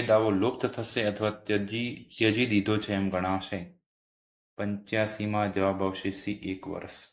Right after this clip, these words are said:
છ્યાસીમો પ્રશ્ન, મુખ્ય મથકેથી છ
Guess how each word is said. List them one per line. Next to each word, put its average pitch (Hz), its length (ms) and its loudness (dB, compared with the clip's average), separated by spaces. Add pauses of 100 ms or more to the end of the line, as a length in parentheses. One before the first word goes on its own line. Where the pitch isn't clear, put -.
(840)
છ્યાસીમો 107 520 0
પ્રશ્ન, 113 360 0 (1500)
મુખ્ય 127 340 4
મથકેથી 127 720 4
છ - 80 -12